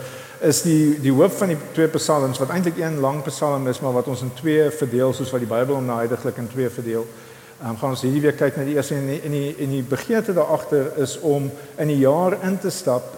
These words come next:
in twintig vierentwintig in te stap en om in God te hoop. En so dis 'n baie eenvoudige, ehm, begeerte wat ons het vir die volgende twee Sondae. Maar ek dink as ons verstaan wat hierdie psalms vir ons leer,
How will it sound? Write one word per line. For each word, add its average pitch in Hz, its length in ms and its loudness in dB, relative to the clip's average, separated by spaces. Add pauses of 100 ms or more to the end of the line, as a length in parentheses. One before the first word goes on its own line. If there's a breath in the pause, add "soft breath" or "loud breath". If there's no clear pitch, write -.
in 131 80 -4
twintig 180 320 0
vierentwintig 151 560 -2
in 143 140 -8
te 131 100 -8
stap 131 240 -6
en 127 160 -6
om 131 60 -6 (160)
in 127 100 -2
God 135 320 -2
te 123 80 -2
hoop. - 300 -8 (340 loud breath)
En 143 100 -4
so 165 140 4
dis 165 140 4
'n 160 60 2
baie 165 260 2
eenvoudige, 156 800 0 (580 loud breath)
ehm, 110 340 -6
begeerte 156 540 2
wat 123 140 -2
ons 120 120 -4
het 120 140 -2
vir 120 160 -6
die 110 60 -8
volgende 123 380 -6
twee 123 200 -4
Sondae. 117 340 -4
Maar 123 140 0
ek 120 80 -4
dink 156 220 2 (340 loud breath)
as 143 140 -2
ons 151 100 -2
verstaan 175 400 0
wat 160 120 0
hierdie 143 200 -2
psalms 143 400 -4
vir 135 120 -8
ons 120 160 -8
leer, 117 360 0